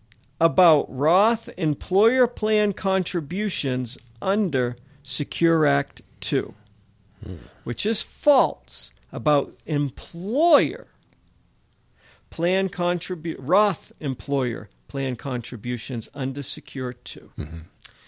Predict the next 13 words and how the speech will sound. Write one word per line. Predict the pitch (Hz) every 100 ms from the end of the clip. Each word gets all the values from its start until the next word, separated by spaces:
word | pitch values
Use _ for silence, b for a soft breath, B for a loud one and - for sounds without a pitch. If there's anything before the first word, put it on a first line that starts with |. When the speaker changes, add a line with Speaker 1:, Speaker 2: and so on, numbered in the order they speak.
| B B B B
Speaker 1:
Your | 123 156
choices. | 160 - 170 147 - - - - - _ _ _ -
A, | 185 160 - - _ _ _ _ _ B B B
this | 123 185 220
provision | - 208 165 302 247 147 135 139
was | 156 143
designed | 165 151 160 175 190 185
to | - 170
raise | 147 170 170 165 -
revenue | 135 127 185 233 165 135 123 117 113 b b
for | - 160 - -
other | 202 196 139 113 _
Secure | - - - - 175 175